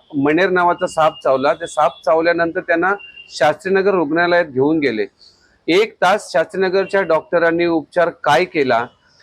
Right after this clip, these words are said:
आणि ज्यावेळेस त्यांना इथून सांगितलं की तुम्ही आता सिव्हिल हॉस्पिटल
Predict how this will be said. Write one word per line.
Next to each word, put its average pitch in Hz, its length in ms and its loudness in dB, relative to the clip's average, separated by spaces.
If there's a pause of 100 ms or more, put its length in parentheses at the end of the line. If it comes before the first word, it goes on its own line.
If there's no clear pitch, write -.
(160)
आणि 156 180 0
ज्यावेळेस 165 420 2
त्यांना 185 300 0
इथून 190 260 -2
सांगितलं 180 400 -2
की 185 100 -2
तुम्ही 185 260 -2
आता 196 160 -4
सिव्हिल 180 340 0
हॉस्पिटल 185 440 -2